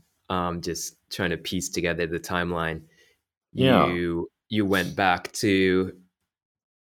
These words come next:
Speaker 1: you went back to writing, or, um, when, when did the jump to Japan happen?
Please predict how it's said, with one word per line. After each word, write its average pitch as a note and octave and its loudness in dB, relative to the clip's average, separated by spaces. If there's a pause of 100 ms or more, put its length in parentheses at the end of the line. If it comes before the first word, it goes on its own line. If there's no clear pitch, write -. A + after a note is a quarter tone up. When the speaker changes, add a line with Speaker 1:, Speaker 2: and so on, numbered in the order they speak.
(180)
Speaker 1:
you G#2+ 0
went F#2+ 0
back G2 2
to F2+ 2
writing, A2 2
or, F#2 2 (160)
um, F2+ 0 (100)
when, G#2+ 0
when A2+ 0
did A2 0
the G2+ 4
jump F#2+ -2
to F#2 0 (140)
Japan F#2 -2
happen? E2+ -6